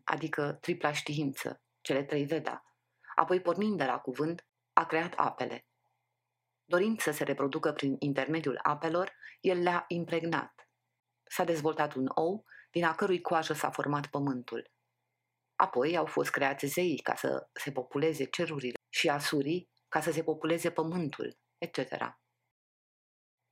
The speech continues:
Prajapati gândi: „Într-adevăr, am creat un soț din mine însumi, anume anul. De aceea se zice,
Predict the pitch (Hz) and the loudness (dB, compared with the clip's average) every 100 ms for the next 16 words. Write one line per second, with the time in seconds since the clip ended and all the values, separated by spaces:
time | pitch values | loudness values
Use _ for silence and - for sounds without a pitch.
0 | _ - 180 185 180 202 196 180 175 160 | _ 0 2 2 0 0 2 0 0 0
1 | 175 _ _ _ _ _ _ _ _ _ | -2 _ _ _ _ _ _ _ _ _
2 | _ _ _ _ - 175 175 175 175 147 | _ _ _ _ -4 0 2 2 2 2
3 | 131 135 147 156 - 156 151 - 170 165 | 0 0 0 -2 -2 -2 -2 0 0 0
4 | - 135 135 147 143 - 156 151 - 123 | -4 -2 0 0 0 -2 -4 -4 -4 -6
5 | - _ _ - 147 151 156 - 165 139 | -8 _ _ -4 -2 0 0 0 0 0
6 | 127 - _ _ _ _ _ _ _ _ | -4 -10 _ _ _ _ _ _ _ _
7 | _ _ _ - 151 151 196 185 175 160 | _ _ _ 0 2 2 0 0 0 0
8 | 151 - 123 | -4 -4 -8